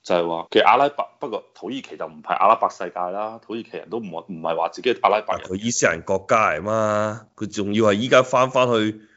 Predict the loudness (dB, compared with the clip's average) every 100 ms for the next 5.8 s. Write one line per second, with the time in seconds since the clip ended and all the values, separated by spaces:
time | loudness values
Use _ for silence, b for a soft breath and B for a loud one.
0 | B 0 4 4 4 -2 -4 -2 -2 -2
1 | 0 0 2 0 0 -2 -6 -6 0 2
2 | 2 0 -2 -2 -2 -4 -4 -4 -6 b
3 | b b 0 2 2 0 -2 0 2 2
4 | 0 -2 -4 -2 -2 -4 -10 -10 -6 -4
5 | -4 0 2 4 4 2 0